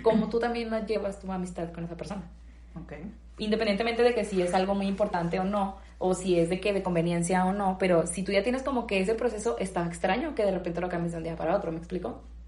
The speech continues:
Speaker 2: Eso, bueno, sí, sí,
Speaker 1: O
Speaker 2: sí.
Speaker 1: sea, ahí es donde también uno se saca como que de onda de que, "¿Qué pedo?". Pienso yo, no lo sé. Yo ando, mira,
Speaker 2: Ay,
Speaker 1: así, on
Speaker 2: pues mira,
Speaker 1: fire.
Speaker 2: ya pa' qué.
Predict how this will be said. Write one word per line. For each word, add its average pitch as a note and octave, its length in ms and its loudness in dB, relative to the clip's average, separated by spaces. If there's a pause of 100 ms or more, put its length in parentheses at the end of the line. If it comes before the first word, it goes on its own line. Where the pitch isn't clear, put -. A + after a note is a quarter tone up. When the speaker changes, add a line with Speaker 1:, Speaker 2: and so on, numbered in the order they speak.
(400)
Speaker 2:
Eso, F3+ 320 -8 (100)
bueno, F3+ 260 -6 (160)
sí, F3+ 220 -6 (140)
sí, F3+ 220 -4
Speaker 1:
O F#3 60 0
Speaker 2:
sí. F#3 60 0
Speaker 1:
sea, F3 280 -4
ahí F#3+ 140 2
es F3+ 40 -2
donde G3+ 160 0
también G3 220 0
uno G3 140 -2
se A3+ 80 -6
saca F3+ 220 -6
como A3 160 0
que F3 80 0
de D#3 100 4
onda E3 160 0
de D#3 80 0
que, D#3+ 160 -4
"¿Qué E3 100 -2
pedo?". E3+ 240 -2 (560)
Pienso F#3 400 2
yo, F#3+ 260 0 (320)
no D#3+ 200 0
lo D#3 120 2
sé. F#3+ 260 -6 (420)
Yo F3+ 160 2
ando, A3 260 4
mira, E3 280 -2
Speaker 2:
Ay, E3+ 340 2
Speaker 1:
así, E3 360 0 (240)
on F3 120 0
Speaker 2:
pues F3+ 100 2
mira, E3 100 6
Speaker 1:
fire. F#3 140 6
Speaker 2:
ya F#3+ 180 4
pa' G3 140 -2
qué. F3+ 200 -6